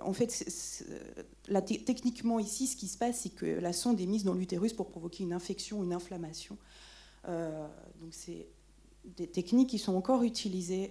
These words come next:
euh, quand, euh, l'avortement n'est pas autorisé. Euh, et ce qui est source de nombre de décès, euh, un nombre de décès très important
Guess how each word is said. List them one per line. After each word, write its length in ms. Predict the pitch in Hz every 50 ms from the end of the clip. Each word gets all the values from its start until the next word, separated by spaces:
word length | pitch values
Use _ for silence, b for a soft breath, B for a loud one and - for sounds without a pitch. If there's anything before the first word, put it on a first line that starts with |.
| -
euh, 240 | 185 175 170 165 170 170
quand, 340 | - 180 175 175 - - -
euh, 600 | 87 82 82 85 85 90 90 92 90 90 90 90 -
l'avortement 560 | - 170 170 175 175 175 - 196 185 190 185
n'est 200 | 180 175 160 156 - - - - - - - - - - - -
pas 680 | - 98 90 92 92 92 92 90 90 90 90 90 - 87 - - 175 175
autorisé. 540 | - - - - 147 143 - 151 170 240 B B B B B B B B B B B B B - -
Euh, 320 | 180 170 165 160 160 156 - -
et 160 | - 202 202
ce 120 | 196 - -
qui 320 | - - - 226 226 226
est 60 | 185
source 460 | - - 220 220 - - - - -
de 480 | 180 175 175 170 170 165 165 160 165 160
nombre 420 | 165 175 180 180 175 170 180 175
de 160 | 165 170 170 165
décès, 560 | 160 160 170 170 - - - 185 185 196 190
euh, 880 | 185 170 160 160 156 156 156 151 156 160 160 170 165 - - - - - - - - - - - - -
un 100 | - 175
nombre 220 | 170 180 180 180
de 80 | 175 165
décès 240 | 156 170 170 208 202
très 380 | 202 - - - 220 220 202
important 560 | 196 196 196 196 185 175 - - - 180 165